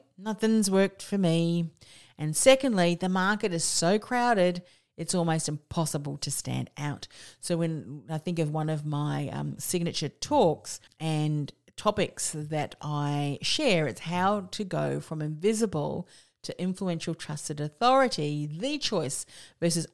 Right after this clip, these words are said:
a choice with your dream client, even in a crowded marketplace. So I just address that. So someone said, "Well, this is not really relevant for me 'cause I'm in, in a crowded marketplace." I've just addressed that, that challenge, that objection,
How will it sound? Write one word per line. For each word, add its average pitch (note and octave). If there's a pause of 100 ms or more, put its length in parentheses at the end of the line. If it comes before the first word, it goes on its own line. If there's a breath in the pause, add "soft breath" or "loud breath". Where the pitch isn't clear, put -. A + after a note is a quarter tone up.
a A3
choice -
with D#3
your E3
dream D#3
client, E3+ (240 loud breath)
even G#3 (280 soft breath)
in D#3+
a C#3+
crowded D#3+
marketplace. C#3+ (240 loud breath)
So F#3
I G3
just F#3
address E3
that. C#3
So E3
someone G#3+
said, D3+
"Well, F3+
this F#3+
is F3
not D#3
really D#3+
relevant D#3
for F#3
me F#3
'cause F3+
I'm E3
in, E3
in D3+
a D3
crowded D3
marketplace." D3 (320 loud breath)
I've G3
just G#3+
addressed D#3+
that, - (640)
that -
challenge, D3
that D#3
objection, D3